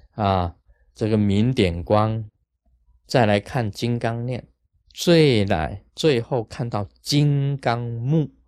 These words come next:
幕的话，就等于荧幕一样的，全部都是星光，密密麻麻的，中中横横的，变成一个金刚幕。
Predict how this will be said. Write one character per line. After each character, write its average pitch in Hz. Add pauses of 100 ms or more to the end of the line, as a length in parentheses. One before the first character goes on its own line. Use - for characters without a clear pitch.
(420)
幕 196
的 120
话， 123 (460)
就 220
等 104
于 113
荧 98
幕 113
一 87
样 113
的， - (280)
全 123
部 202
都 151
是 127
星 127
光， 117 (280)
密 160
密 139
麻 104
麻 120
的， 120
中 170
中 151
横 131
横 104
的， 113 (260)
变 139
成 107
一 123
个 101
金 123
刚 101
幕。 107